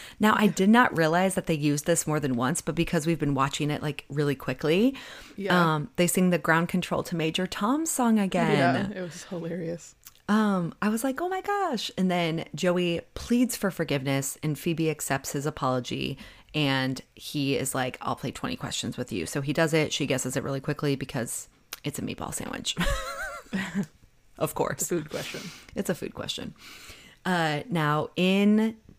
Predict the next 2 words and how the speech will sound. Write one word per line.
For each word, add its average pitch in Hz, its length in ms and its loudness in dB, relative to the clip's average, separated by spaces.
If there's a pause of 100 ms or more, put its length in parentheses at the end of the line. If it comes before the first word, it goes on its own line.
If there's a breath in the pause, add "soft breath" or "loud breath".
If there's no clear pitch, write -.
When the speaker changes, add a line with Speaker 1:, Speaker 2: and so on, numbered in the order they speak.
(2000)
Speaker 1:
in, 180 360 4
uh, 151 580 2